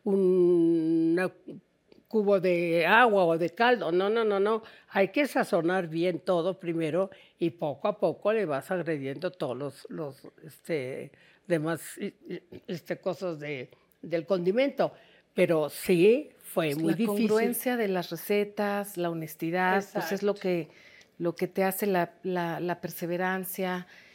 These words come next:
Speaker 2: y, y el, el cariño, el amor, porque esto es una pasión, o sea, esto es una manera de vivir y todos aquí tenemos el, el amor a eso.
Speaker 1: Sí.
Speaker 2: Y mi mamá está re-,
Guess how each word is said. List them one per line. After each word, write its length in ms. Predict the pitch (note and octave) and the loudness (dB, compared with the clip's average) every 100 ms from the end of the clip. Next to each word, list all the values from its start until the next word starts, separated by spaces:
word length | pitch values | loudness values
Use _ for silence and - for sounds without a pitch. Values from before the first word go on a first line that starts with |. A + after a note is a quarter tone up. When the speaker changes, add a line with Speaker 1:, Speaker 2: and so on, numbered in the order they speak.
| _ - | _ -8
Speaker 2:
y, 640 | F#3 F3+ F3+ F3 E3+ E3+ - | -2 0 0 0 -2 -4 -6
y 200 | F#3+ F3+ | -4 -2
el, 520 | F3 F3 F3 E3+ E3 - _ F#3 | 0 2 2 0 -4 -12 _ -4
el 160 | F3+ | -2
cariño, 560 | G3+ F#3 A3+ C#4+ A#3 F3 | 0 2 2 4 4 4
el 140 | F3+ | 4
amor, 420 | F3 F#3+ A#3+ C#4 G#3 | 4 4 4 2 0
porque 220 | G3 A3+ | -2 -2
esto 160 | A3 | -2
es 100 | D4 | -2
una 320 | C4+ C4 C4 C4 | 0 2 0 -4
pasión, 560 | E3 F3 G3 D4 A3 - | -6 -2 0 0 -2 -6
o 80 | D#3+ | -10
sea, 160 | - | -6
esto 160 | F#3 B3+ | -6 -6
es 80 | - | -2
una 160 | B3 | 0
manera 380 | B3 G3 G3+ A3+ | 2 2 2 2
de 100 | A#3 | 0
vivir 560 | F3 D#3+ F3 A3+ G#3+ - - - - - _ - | 0 -2 -2 -2 -4 -8 -20 -20 -20 -20 _ -6
y 260 | F3+ F3 | -2 -2
todos 400 | - G3+ B3+ - | 0 0 0 -2
aquí 280 | G#3+ - G#3 | -8 -6 -4
tenemos 540 | G#3 A3 G3+ G3+ A3 | 2 4 4 0 -2
el, 260 | G#3+ F#3+ D#3+ _ - | -2 -2 -2 _ -10
el 200 | F3 F3+ | -4 -2
amor 280 | F3 F3+ G#3 | 0 2 4
a 100 | G#3 | 2
eso. 380 | A3+ - B3 - _ _ _ - | 0 -2 -6 -6 _ _ _ -20
Speaker 1:
Sí. 220 | - - F3 | -20 -14 -4
Speaker 2:
Y 200 | F#3+ F#3 | 0 4
mi 140 | F#3 | 4
mamá 320 | F3+ F3+ G3 | 4 4 4
está 400 | G#3+ G#3+ G#3+ G#3+ | 2 0 0 0
re-, 180 | G#3 A3 | -4 -4